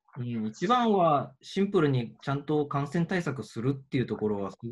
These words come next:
ごく気をつけたいなと思っていて、まだまだ僕らもアマチュアの小さなクラブではあるんですけれども、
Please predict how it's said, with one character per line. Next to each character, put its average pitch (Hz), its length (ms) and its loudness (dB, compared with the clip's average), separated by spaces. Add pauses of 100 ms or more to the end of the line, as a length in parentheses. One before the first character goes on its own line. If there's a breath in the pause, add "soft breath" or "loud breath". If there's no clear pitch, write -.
(120)
ご 143 100 -2
く 135 40 -4
気 123 120 -4
を 110 60 0
つ - 80 -10
け 117 120 -4
た 120 140 -2
い 110 40 0
な 104 160 0
と 104 100 -8
思 98 140 -4
っ 98 100 -16
て 101 100 -6
い 92 120 -8
て、 98 320 -6 (200 soft breath)
ま 202 120 -2
だ 220 80 2
ま 208 140 4
だ 139 360 2 (180)
僕 156 40 -4
ら 147 60 2
も 117 160 0
ア 123 40 -2
マ 135 160 2
チ 143 120 -2
ュ 143 60 2
ア - 20 0
の 139 100 0
小 139 240 -2
さ 131 140 0
な 101 220 0
ク - 120 -2
ラ 123 100 2
ブ 104 140 -4
で 139 120 2
は 123 200 0
あ 120 60 0
る 117 80 -4
ん 104 100 -6
で 95 80 -12
す - 100 -20
け 85 100 -14
れ 82 100 -10
ど 82 100 -14
も、 95 380 -8